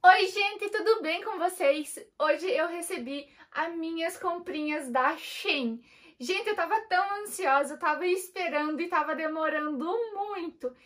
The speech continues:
E o pior de tudo, chegou ontem, mas como eu queria deixar pra abrir aqui junto com vocês, tá aqui lacradinho, tive que esperar até hoje pra mim gravar esse vídeo.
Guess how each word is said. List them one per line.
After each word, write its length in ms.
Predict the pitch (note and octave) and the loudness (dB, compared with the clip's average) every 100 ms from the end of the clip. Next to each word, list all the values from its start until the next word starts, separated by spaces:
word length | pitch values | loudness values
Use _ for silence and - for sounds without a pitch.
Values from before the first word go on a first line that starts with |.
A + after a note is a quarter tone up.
| - _ D#4 | -20 _ 4
E 100 | A4 | 6
o 100 | C5+ | 6
pior 320 | C#5 A4+ G#4+ A#4+ | 8 8 8 2
de 180 | D5 | -2
tudo, 280 | - F4 B3 | -4 -4 -2
chegou 360 | D#4+ A4+ F#4 F4+ A4+ F#4 | 0 0 2 2 4 2
ontem, 340 | D#4+ G4 G#4 G#4+ - - - C#4+ | 0 -2 -6 -6 -16 -16 -14 -8
mas 500 | D4 D4+ F4 B4 D5+ | -4 0 2 2 0
como 280 | - F#4+ F4 | 0 0 2
eu 60 | F#4 | 0
queria 240 | G4 F4 E4 | 0 0 0
deixar 400 | G4 F#4 D4+ D4+ | -2 0 0 0
pra 200 | F4 D#4+ | 0 0
abrir 240 | B3+ D#4 | 0 0
aqui 260 | C#4+ - D4 | -2 -2 -4
junto 460 | D#4+ F4+ A#4+ C#5+ - | -4 0 0 -2 -2
com 100 | D#4+ | -2
vocês, 760 | D4+ C#5 - G#4 A4 - - - - - - | 4 2 4 0 0 -8 -16 -16 -16 -14 -4
tá 100 | D4+ | -4
aqui 180 | D#4+ F#4 | -2 0
lacradinho, 840 | F4 - G#4 A4+ G#4+ G#4+ A#4+ E5 F#5 - - - - - | 0 2 0 0 -2 0 2 0 0 -12 -20 -8 -2 2
tive 240 | G#4 G#4 | 4 4
que 100 | A4+ | 0
esperar 480 | A4+ - G4+ E4 D#4+ - | -4 -4 2 4 2 0
até 440 | F#4+ - F#4+ F4 | -2 0 2 4
hoje 380 | C#4 C4+ C#4+ E4+ | 4 2 0 -6
pra 200 | F4 D4+ | -6 -6
mim 260 | C#4+ C#4+ | -4 -4
gravar 400 | C#4+ D#4 C#4+ C4+ | -4 -2 0 0
esse 220 | D#4 - E4+ | -2 -2 -4
vídeo. 460 | C4 C4+ G#3+ A#3+ | -4 -8 -8 -12